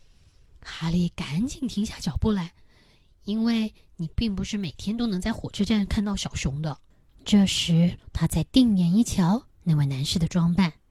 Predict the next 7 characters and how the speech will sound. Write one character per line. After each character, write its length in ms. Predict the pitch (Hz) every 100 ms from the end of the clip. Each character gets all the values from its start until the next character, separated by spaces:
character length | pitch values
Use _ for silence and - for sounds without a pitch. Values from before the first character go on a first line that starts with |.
| _ _ _ _ _ _
一 200 | 156 156
个 180 | - 156 - _ _ _ -
打 240 | - -
猎 160 | 170 170
的 80 | 151
帽 320 | 190 226 151
子， 240 | - -